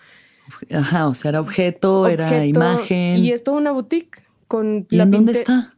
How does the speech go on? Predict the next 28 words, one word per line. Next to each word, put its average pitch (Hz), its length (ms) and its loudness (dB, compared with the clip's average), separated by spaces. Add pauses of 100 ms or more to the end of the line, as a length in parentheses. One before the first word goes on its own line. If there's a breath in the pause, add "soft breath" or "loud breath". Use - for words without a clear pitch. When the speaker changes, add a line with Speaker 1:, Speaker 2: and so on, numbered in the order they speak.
(180)
Speaker 2:
Estuvo, 254 720 -4 (260)
justo 285 840 -4
la 226 160 -4
empecé 220 300 -4
a - 20 -2
hacer 247 420 -6
como 214 300 -4
tres 220 240 -4
meses, 233 300 -6 (200)
meses 214 400 -4
antes 214 240 -4
de 214 80 -2
la 190 140 -4
pandemia. 196 480 -4 (340 soft breath)
Speaker 1:
Wow. 139 920 -6 (800 loud breath)
Speaker 2:
Y 220 120 -2
cuando 220 280 -2
íbamos 277 340 -2
a 226 60 -4
abrir, 220 380 -4
como 202 260 -4
a 190 40 -4
la 190 80 -4
semana, 208 680 -4 (360)
cerraron 208 640 -4
todo 220 640 -4
el 190 80 -4
mundo, 214 440 -4